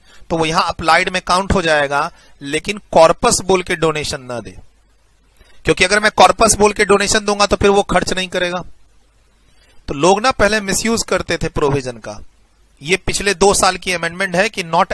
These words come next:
as a corpus donation, उसमें लिख दिया, amendment आ गई कि भैया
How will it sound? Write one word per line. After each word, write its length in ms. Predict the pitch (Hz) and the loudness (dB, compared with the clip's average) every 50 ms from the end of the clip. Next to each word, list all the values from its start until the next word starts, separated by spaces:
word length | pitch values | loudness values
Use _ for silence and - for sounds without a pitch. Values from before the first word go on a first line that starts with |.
| - 160 | -4 -4
as 120 | 160 160 | -4 -2
a 100 | 160 160 | -2 -4
corpus 460 | - - 160 147 147 - - 151 143 139 | 0 2 2 2 2 0 -2 -4 -4 -6
donation, 420 | 143 143 135 135 - - 156 156 196 - - - - _ _ _ | -8 -8 -8 -10 -8 -8 -10 -10 -12 -20 -20 -20 -20 _ _ _
उसमें 240 | - 147 - 170 170 170 | -8 -8 -4 -4 -4 -4
लिख 160 | 170 170 165 | -2 -4 -4
दिया, 260 | 156 160 151 147 143 | -2 0 0 2 0
amendment 360 | 147 160 170 175 190 196 185 | 0 0 -2 -2 -2 0 2
आ 100 | 180 165 | 2 2
गई 260 | 156 156 147 139 131 139 - - _ _ _ _ - | 2 0 -4 -4 -6 -8 -14 -20 _ _ _ _ -6
कि 80 | 160 | 0
भैया 200 | 151 175 208 214 | 2 2 2 2